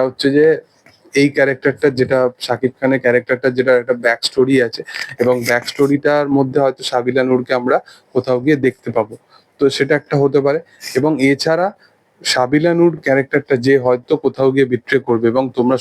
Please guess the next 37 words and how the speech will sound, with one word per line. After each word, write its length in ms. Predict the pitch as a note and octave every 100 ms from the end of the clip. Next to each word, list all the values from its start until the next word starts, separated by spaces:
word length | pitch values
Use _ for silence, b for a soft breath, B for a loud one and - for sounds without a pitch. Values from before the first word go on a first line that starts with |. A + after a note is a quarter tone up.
| -
সকলেই 360 | G#2 C3 C#3 B2+
জানো 180 | A#2 B2+ B B B B2
যে 80 | A#2+
রায়ান 280 | A#2 B2+ D3+ D#3
রাফির 260 | C#3+ D#3 -
সিনেমাতে 440 | C3 C3+ C3+ A#2+ B2+ B2+
এই 80 | B2+
জিনিসটা 320 | C3 B2+ - C#3
কিন্তু 180 | C#3 C#3+ C#3
খুবই 240 | - C3+ D3 B2+
একটা, 240 | - - C3+ B2+
মানে 140 | B2+ B2+ B2
বলতে 200 | A#2+ B2
পারো, 140 | B2+ C3
আহ, 460 | B2 _ _ - - - _
কমন 240 | C#3+ D3 D#3+ C3
ব্যাপার, 220 | A#2 A2+ A2+
মানে 160 | A#2 B2+ -
সে 120 | C3+ C#3+ C#3+ B B _
ফিমেল 320 | - D3 D#3 D3+
অ্যান্টি 360 | C#3 C3 D#3 D#3 C#3+ _ _ _
ক্যারেক্টার 380 | C3 B2+ - C#3+ C#3
হিসাবে 280 | D3+ C#3+ D3 C#3 B2+
অনেকভাবে 400 | C3 C#3+ C3 C#3 C3
প্রেজেন্ট 340 | B2 A#2+ B2+ A#2+
করে। 120 | A2 A2+
মিমিক 300 | B2+ C#3 C#3 -
ক্যারেক্টারটাকে 580 | C#3 B2+ - A#2+ - B2+ B2
তুমি 120 | B2 A#2+
দেখতে 200 | - A#2+
পারো, 180 | A#2+ A#2+ A#2 B B B B2
বা 80 | A#2+ A#2+
তুমি, 220 | C3 C3 C3 B2+
আহ, 360 | B2 A#2+ A#2 A2+ B2
এ-, 180 | B2+ B2+
এছাড়াও 320 | B2 A#2+ B2+ B2+
তুমি 160 | C3